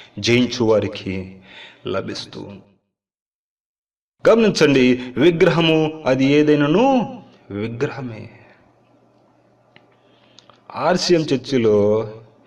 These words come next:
ఈ విగ్రహారాధన చాలా పీక్ స్టేజ్లో కనిపిస్తూ ఉంటుంది. వారు యోసేపు, యోసేపును, మరియమ్మను బాలయేసు అని చెప్పి, మదర్ తెరీసా అని చెప్పి,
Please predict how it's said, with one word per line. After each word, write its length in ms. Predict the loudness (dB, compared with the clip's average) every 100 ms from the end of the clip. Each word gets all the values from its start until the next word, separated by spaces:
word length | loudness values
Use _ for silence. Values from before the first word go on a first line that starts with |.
| -20 -20 _
ఈ 180 | -10 -6
విగ్రహారాధన 1160 | -6 -4 -2 -2 0 0 -2 -4 -6 -8 -10 -12 -18 -20 _ -20 -20 -20 -10 -4
చాలా 260 | -2 -2 -4 -10 -10
పీక్ 360 | -4 -2 -2 -4
స్టేజ్లో 460 | -6 -2 -2 0 -4
కనిపిస్తూ 560 | -4 -10 -12 -16 -16
ఉంటుంది. 360 | -16 -16 -20 -20 -20 -20 -20 -20 _ _ _ -20 _ _ -4
వారు 520 | -2 0 0 -2 -2 -6 -12 -2
యోసేపు, 800 | 2 2 0 0 -2 -2 -10 0
యోసేపును, 600 | 0 2 0 0 -2 -12 -14 -20 -20 -20 -20 -18 -18 -16 -20 -6
మరియమ్మను 600 | 2 4 6 6 2 -2 -8 -18 -20 _ _ _ _ _ _ _ _ 0
బాలయేసు 540 | 2 4 4 2 -2
అని 100 | -8
చెప్పి, 380 | -8 -12 -16 -20 -20 _ -20 -20 -20 -8
మదర్ 380 | -2 0 0 0
తెరీసా 440 | -4 -2 -4 -6 -8
అని 80 |
చెప్పి, 380 | -8 -12 -14 -16